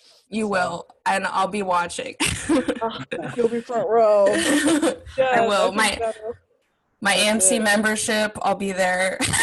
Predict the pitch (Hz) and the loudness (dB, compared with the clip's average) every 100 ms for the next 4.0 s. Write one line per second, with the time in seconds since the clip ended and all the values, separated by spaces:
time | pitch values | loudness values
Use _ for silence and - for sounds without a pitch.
0 | - 311 - - - _ - - - 254 | 2 0 0 -2 -4 _ -18 -16 -4 -2
1 | 240 208 254 233 226 214 220 208 226 208 | 0 -2 -4 -2 0 0 0 0 0 0
2 | 196 _ - 190 175 180 196 202 196 185 | -4 _ -6 -2 -2 -4 -8 -8 -6 -4
3 | 185 196 - _ _ _ _ - 247 - | -6 -10 -16 _ _ _ _ -4 0 0